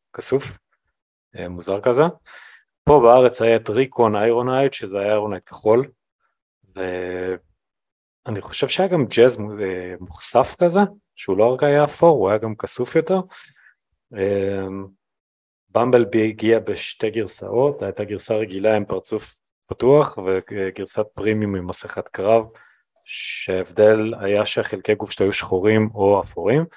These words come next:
אה, הווריאנטים היו בשפע, פה משום מה קיבלנו את ה-, כאילו,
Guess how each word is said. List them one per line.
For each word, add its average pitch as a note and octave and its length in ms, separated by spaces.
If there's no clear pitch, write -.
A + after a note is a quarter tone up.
אה, G2 480
הווריאנטים A#2 640
היו C#3+ 140
בשפע, - 500
פה D3 180
משום C#3+ 300
מה D3+ 80
קיבלנו A#2+ 460
את - 120
ה-, F#2 380
כאילו, G2+ 300